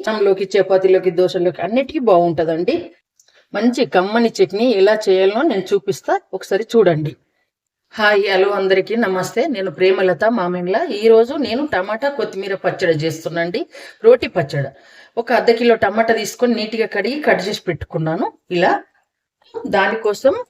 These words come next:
కొత్తిమీర ఆకండి, కాడలతో సహా వేస్తున్నా. బాగుంటదండి, హెల్త్ కూడా మంచిది. లేత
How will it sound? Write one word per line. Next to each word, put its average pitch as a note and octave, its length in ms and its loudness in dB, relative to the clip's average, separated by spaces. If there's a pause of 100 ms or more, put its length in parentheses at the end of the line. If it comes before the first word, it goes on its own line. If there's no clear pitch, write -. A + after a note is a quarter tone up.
(500)
కొత్తిమీర A3+ 420 2
ఆకండి, G3 280 -2 (160)
కాడలతో G#3 540 2
సహా F3+ 260 0
వేస్తున్నా. F3+ 480 0 (640)
బాగుంటదండి, F#3 720 2
హెల్త్ F#3+ 220 2 (100)
కూడా F#3+ 140 4 (100)
మంచిది. G#3 340 -4 (300)
లేత G3+ 200 2